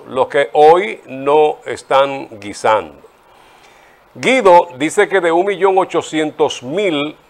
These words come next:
que forma el padrón del P R M, solamente hay cuatrocientos mil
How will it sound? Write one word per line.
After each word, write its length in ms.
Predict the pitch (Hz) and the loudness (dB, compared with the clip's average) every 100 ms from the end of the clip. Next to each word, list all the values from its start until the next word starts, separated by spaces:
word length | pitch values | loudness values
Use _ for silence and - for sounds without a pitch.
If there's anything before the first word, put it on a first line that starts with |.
| _ | _
que 100 | 120 | -12
forma 540 | - 143 156 156 156 151 | -2 2 2 2 2 2
el 180 | 135 | -2
padrón 640 | 120 127 123 143 160 165 170 _ - | 0 0 2 0 0 -4 -8 _ -16
del 580 | 120 123 123 123 123 | -4 -2 -2 -4 -10
P 340 | - 135 147 151 | -4 -4 -2 -2
R 320 | 151 160 156 | 2 2 2
M, 280 | 135 123 127 _ _ | 0 -4 -8 _ _
solamente 560 | - 147 170 170 175 175 | -6 0 2 2 0 0
hay 120 | 165 | 0
cuatrocientos 920 | 160 160 160 - 151 160 156 139 - | 0 0 -4 -4 -6 -4 -4 -6 -8
mil 540 | 120 170 240 165 104 | -8 -6 -4 -6 -8